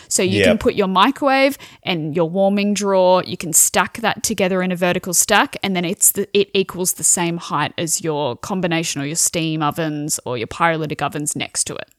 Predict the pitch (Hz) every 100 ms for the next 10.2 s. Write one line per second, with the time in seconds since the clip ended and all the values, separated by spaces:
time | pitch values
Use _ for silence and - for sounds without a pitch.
0 | - - 185 165 160 - _ _ 196 226
1 | 294 - 320 311 311 311 233 190 220 254
2 | - - - 202 208 226 233 233 226 233
3 | 226 190 170 - 165 160 156 160 156 156
4 | 175 - - - _ _ _ - 165 147
5 | - - - - _ _ 175 - 185 233
6 | 254 240 254 226 214 196 202 185 160 151
7 | 151 139 180 - 175 - - 113 - -
8 | - 170 _ _ - 113 98 85 85 -
9 | 117 - 107 - 110 135 127 87 - 95
10 | 85